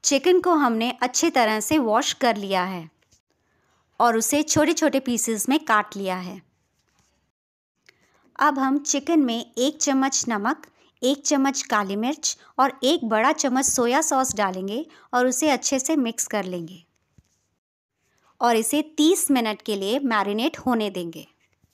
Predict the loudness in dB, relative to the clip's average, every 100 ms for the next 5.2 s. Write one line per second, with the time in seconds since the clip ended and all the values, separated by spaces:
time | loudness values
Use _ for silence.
0 | _ _ _ _ _ _ _ _ _ _
1 | _ _ _ -2 0 2 2 2 2 0
2 | -2 -2 -2 -4 -4 -8 _ -2 2 2
3 | 0 0 0 0 -2 0 0 -2 0 2
4 | 2 2 0 0 0 -4 -6 -4 -4 -6
5 | -12